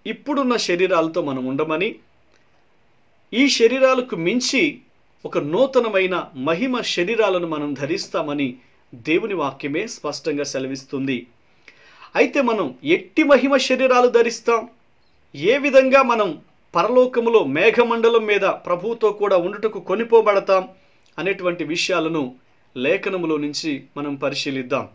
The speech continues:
మొదటి కొరింథీయులకు రాసిన పత్రిక పదిహేనవ అధ్యాయం యాభై మూడవ వచన భాగాన్ని మనం చదివినట్లయితే, "క్షయమైన ఈ శరీరం అక్షయతను ధరించుకొనవలసి ఉన్నది,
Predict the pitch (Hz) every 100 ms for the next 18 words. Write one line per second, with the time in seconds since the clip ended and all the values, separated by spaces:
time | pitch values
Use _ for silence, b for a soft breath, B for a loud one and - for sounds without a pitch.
0 | _ - 156 226 247 220 196 180 175 156
1 | 139 139 143 139 135 135 160 190 190 156
2 | 147 170 160 139 127 127 127 127 123 120
3 | _ _ - 127 151 160 156 135 143 156
4 | 131 - 127 123 123 120 123 127 123 -
5 | - 120 120 117 117 127 127 127 120 117
6 | 196 202 - _ _ _ - 185 226 262
7 | 254 226 139 113 _ _ - 202 254 -
8 | 170 160 139 117 _ _ - 160 - 254
9 | 226 - 165 135 - - 135 143 175 254
10 | 254 - 180 156 147 143 147 131 127 147
11 | 233